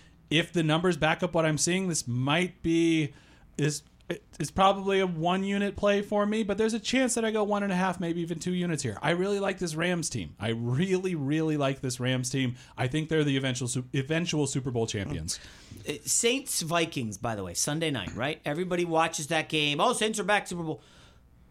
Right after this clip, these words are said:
Speaker 2: Do you know how badly the stats were for New Orleans in this game? Drew Brees didn't throw for a hundred fifty yards, I don't think. They, seventeen first downs,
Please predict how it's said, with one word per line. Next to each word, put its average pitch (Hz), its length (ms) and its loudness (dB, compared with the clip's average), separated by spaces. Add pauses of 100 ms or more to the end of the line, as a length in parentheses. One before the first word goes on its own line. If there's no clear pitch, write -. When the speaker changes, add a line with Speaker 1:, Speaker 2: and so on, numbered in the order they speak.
(180)
Speaker 2:
Do 139 120 -4
you 214 180 -2
know 220 240 0
how 165 300 -4
badly 151 360 -2
the 143 120 -6
stats - 800 -2 (120)
were 151 240 -2
for 165 180 -6
New 120 100 -2
Orleans 120 340 -6
in 170 80 -8
this 170 140 -8
game? 190 140 -8
Drew 220 180 2
Brees 226 340 0
didn't 202 220 -2
throw 220 100 0
for 214 140 0
a 160 40 2
hundred 220 220 0
fifty 175 200 -6
yards, 226 360 8
I 170 60 2
don't 151 180 -2
think. - 200 -6 (360)
They, 180 340 0
seventeen 330 720 4
first 277 360 0
downs, 180 360 2